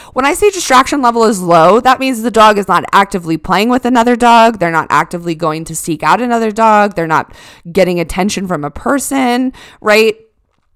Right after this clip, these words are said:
That's when I'm gonna call. I'm gonna do a jackpot. So if you guys don't know, a jackpot is several treats, one right after the other, and then I'm gonna release the dog back to their environment.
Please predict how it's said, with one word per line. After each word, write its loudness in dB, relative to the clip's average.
That's -2
when -2
I'm -2
gonna -2
call. -2
I'm -4
gonna -6
do 0
a 4
jackpot. 0
So -4
if -4
you -8
guys 0
don't 0
know, 4
a 2
jackpot 0
is -6
several -2
treats, -6
one -2
right 0
after 0
the 0
other, 0
and -4
then 0
I'm 0
gonna 2
release 0
the -6
dog 0
back -2
to -10
their -2
environment. -6